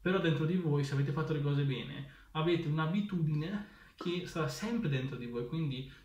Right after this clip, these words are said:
è una cosa, diciamo, automatica. Cioè, se io voglio cercare informazioni riguardante il marketing, riguardante il business, riguardante le cose, le cerco automaticamente in lingua inglese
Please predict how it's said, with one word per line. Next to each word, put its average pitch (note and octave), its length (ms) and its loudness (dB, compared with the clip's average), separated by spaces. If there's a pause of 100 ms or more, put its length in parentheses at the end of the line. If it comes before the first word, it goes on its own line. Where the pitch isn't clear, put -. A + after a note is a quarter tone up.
è - 80 -8
una E3 120 2
cosa, E3+ 200 -2
diciamo, E3+ 340 -2
automatica. D3+ 680 0
Cioè, D3 140 -2
se E3 140 -4
io F#3 100 0
voglio F3+ 180 0
cercare D3+ 360 -2
informazioni D3 640 -2
riguardante C#3 500 2
il B2+ 60 -2
marketing, B2+ 580 -4
riguardante B2 460 -4
il C3 60 -2
business, B2 480 -8
riguardante B2 440 -2
le A#2+ 140 -6
cose, - 440 -6 (300)
le E3 140 0
cerco D#3+ 280 0
automaticamente D3 720 0
in C#3+ 60 2
lingua F#3 200 0
inglese D3+ 680 -2